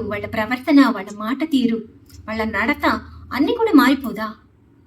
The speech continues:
ఒక లక్ష రూపాయల ఉద్యోగాన్ని సంపాదించిన ఒక స్టూడెంట్‌లోనే మార్పు వచ్చినప్పుడు,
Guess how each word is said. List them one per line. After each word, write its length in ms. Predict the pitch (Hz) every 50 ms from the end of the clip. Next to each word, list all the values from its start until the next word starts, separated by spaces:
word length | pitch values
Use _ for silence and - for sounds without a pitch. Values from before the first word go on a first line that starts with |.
| _ _ _ _ _ _ - _ _ - - -
ఒక 120 | 311 359
లక్ష 300 | 302 233 - - - -
రూపాయల 560 | 330 330 320 330 302 277 247 240 233 226 214 202
ఉద్యోగాన్ని 640 | 190 190 185 180 233 262 302 311 320 320 302 277
సంపాదించిన 760 | 277 254 214 214 - 220 208 208 202 196 190 - 214 208 185 165
ఒక 300 | - - 269 - - -
స్టూడెంట్‌లోనే 840 | - - - 214 214 226 262 294 277 277 262 220 196 185 208 226
మార్పు 540 | 226 226 - - 143 170 202 233 - - 254
వచ్చినప్పుడు, 800 | 226 - - - 254 262 262 - - 196 190 226 226 - -